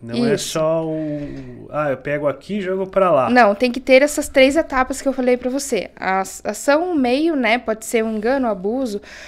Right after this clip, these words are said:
Speaker 2: Por exemplo, assim, você promete pro pessoal, "Você vai trabalhar lá com a carteira assinada, teus direitos tudo bonitinho", é uma forma de engano, né?
Speaker 1: Uhum.
Speaker 2: Então a pessoa chega lá e se vê numa condição de escravidão, sem receber salário, muitas vezes condições degradantes, com loco-,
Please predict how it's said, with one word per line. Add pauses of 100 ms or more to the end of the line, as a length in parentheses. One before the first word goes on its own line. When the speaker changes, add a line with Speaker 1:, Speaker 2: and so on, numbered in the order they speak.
(120)
Speaker 2:
Por
exemplo,
assim,
você
promete
pro
pessoal,
"Você
vai
trabalhar
lá
com
a
carteira
assinada,
teus
direitos
tudo
bonitinho",
é
uma
forma
de
engano,
né? (100)
Speaker 1:
Uhum. (400)
Speaker 2:
Então
a
pessoa
chega
lá (280)
e (140)
se
vê
numa
condição
de
escravidão, (520)
sem
receber
salário,
muitas
vezes
condições
degradantes,
com
loco-,